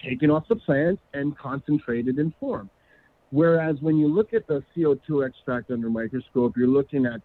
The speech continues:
something completely different. The cell walls have all been obliterated. It is a completely different product. Um, the molecule has actually changed. Um, I'm not a chemist. I can't speak to any technical chemical changes, but what I can speak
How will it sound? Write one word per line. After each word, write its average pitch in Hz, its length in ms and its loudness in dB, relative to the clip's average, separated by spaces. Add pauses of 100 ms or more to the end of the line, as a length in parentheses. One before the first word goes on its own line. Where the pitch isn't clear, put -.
something 123 320 -2
completely 113 680 0
different. 101 440 -6
The 113 120 -2 (100)
cell 147 220 4
walls 135 280 6
have 107 200 -4
all 131 200 2
been 123 160 2
obliterated. 117 760 -2 (360)
It 151 80 4
is 156 180 4
a 147 60 4
completely 143 680 2
different 113 380 -6
product. 101 440 -6 (420)
Um, 117 260 0
the - 80 0
molecule 139 680 4
has 110 120 -8
actually 117 360 -12 (180)
changed. - 540 -12 (440)
Um, - 140 -6
I'm 127 220 4
not 120 240 0
a 117 60 -8
chemist. 123 580 -8
I 123 100 -12
can't 127 260 -4 (100)
speak 123 280 -4
to 139 80 -4
any 123 280 -2
technical 123 640 -2
chemical 127 760 2 (320)
changes, 143 460 4
but 127 100 2
what 127 120 6
I 123 100 2
can 160 340 0
speak 123 240 -2